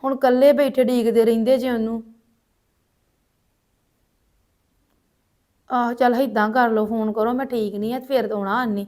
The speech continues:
ਤੇ ਫਿਰ ਦੱਸ ਦਿਓ ਉਹਨੂੰ ਸਾਰਾ ਕੁਝ ਵੀ ਕਿਉਂ ਗਈ ਆ, ਕੀ ਆ ਵਿੱਚ ਰਾਜ, ਸਾਰਾ ਕੁਝ। ਨਹੀਂ, ਨਹੀਂ ਮੰਮੀ, ਉਹ ਤੇ ਬਾਹਰ ਹੀ ਆ। ਮੈਂ ਹੌਲੀ ਹੌਲੀ ਗੱਲ ਕਰਨ ਡਈ, ਬੂਹਾ ਢੋਇਆ ਮੈਂ।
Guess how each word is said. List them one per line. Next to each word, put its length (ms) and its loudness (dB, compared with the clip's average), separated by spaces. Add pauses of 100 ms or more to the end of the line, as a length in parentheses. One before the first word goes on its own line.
(320)
ਤੇ 60 -8
ਫਿਰ 180 6
ਦੱਸ 300 2
ਦਿਓ 180 0
ਉਹਨੂੰ 220 0
ਸਾਰਾ 260 -4
ਕੁਝ 240 -4 (960)
ਵੀ 120 -4
ਕਿਉਂ 440 0
ਗਈ 340 2
ਆ, 80 2
ਕੀ 320 -4
ਆ 60 0
ਵਿੱਚ 240 -4
ਰਾਜ, 280 -4
ਸਾਰਾ 320 -8
ਕੁਝ। 260 -10 (3750)
ਨਹੀਂ, 240 0
ਨਹੀਂ 240 -2
ਮੰਮੀ, 320 -2
ਉਹ 120 -4
ਤੇ 120 -6
ਬਾਹਰ 340 -8
ਹੀ 120 -6
ਆ। 60 -6
ਮੈਂ 180 -8
ਹੌਲੀ 240 -12
ਹੌਲੀ 300 -12
ਗੱਲ 180 -10
ਕਰਨ 280 -18
ਡਈ, 80 -8
ਬੂਹਾ 300 -8
ਢੋਇਆ 360 -12
ਮੈਂ। 180 -18